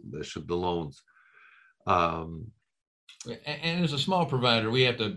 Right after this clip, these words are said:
Speaker 2: we have to be careful. We, we can't make the larger loans. We have to make them, we, we have to make the smaller ones. And so the, the benefit to us is the, because they're small, I, I'm not competing with larger companies to get those loans. They don't wanna mess with them.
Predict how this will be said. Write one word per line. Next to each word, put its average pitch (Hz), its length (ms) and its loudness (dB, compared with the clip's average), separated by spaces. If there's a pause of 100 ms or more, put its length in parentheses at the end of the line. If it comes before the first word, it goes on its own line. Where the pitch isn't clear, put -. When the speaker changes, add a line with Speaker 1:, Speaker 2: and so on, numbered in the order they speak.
(160)
Speaker 2:
we 147 100 2
have 143 140 6
to 113 60 -4
be 110 180 0
careful. 95 520 -2
We, 98 300 -8
we 101 140 -6
can't 98 200 -6
make 98 200 -4
the 92 80 -8
larger 90 360 -6
loans. 87 380 -8
We 90 120 -10
have 90 160 -8
to 85 60 -12
make 85 200 -8
them, 82 220 -10 (440)
we, 139 140 -4
we 156 100 4
have 143 160 6
to 127 140 4
make 117 200 2
the 113 60 -6
smaller 98 400 0
ones. - 240 -18 (100)
And 92 240 -8
so 101 360 0 (400)
the, 123 80 -6
the 127 160 -4
benefit 165 420 4
to 131 100 0
us 135 280 4
is 101 480 0
the, 104 320 -4 (340)
because 147 360 2
they're 123 160 4
small, 104 640 0
I, 117 300 -2
I'm 117 140 -2
not 123 200 -2
competing 113 460 2
with 101 140 0 (580)
larger 113 320 0
companies 110 480 0
to 98 100 -6
get 135 200 -2
those 92 240 -4
loans. 87 420 -10
They 95 80 -6
don't 107 160 -6
wanna 110 140 -2
mess 107 240 -4
with 87 100 -6
them. 71 120 -12